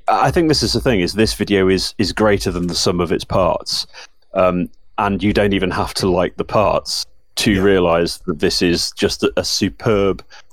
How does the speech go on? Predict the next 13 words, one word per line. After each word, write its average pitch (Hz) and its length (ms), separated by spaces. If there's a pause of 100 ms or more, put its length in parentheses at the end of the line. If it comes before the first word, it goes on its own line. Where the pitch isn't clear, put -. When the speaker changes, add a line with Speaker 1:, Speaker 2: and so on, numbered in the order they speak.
(260)
Speaker 1:
funny, 95 600 (180)
uh, - 300 (140)
witty 90 760 (460)
piece - 320
of, 90 480 (160)
um, 85 520 (580)
uh, 52 340 (100)
piece 104 240
of 90 80
pop - 260
culture. - 640
And 90 360
Speaker 2:
Yep. 98 120